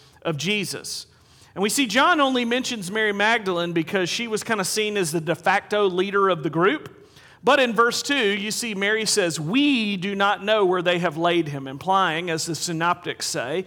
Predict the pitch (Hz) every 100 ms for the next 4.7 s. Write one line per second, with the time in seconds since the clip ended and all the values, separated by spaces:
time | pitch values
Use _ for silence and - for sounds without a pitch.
0 | - - 196 214 202 185 160 196 151 -
1 | - - _ _ _ _ _ _ _ _
2 | _ - - - - 196 226 240 269 269
3 | 220 247 254 254 254 180 220 240 240 -
4 | 247 240 254 285 196 -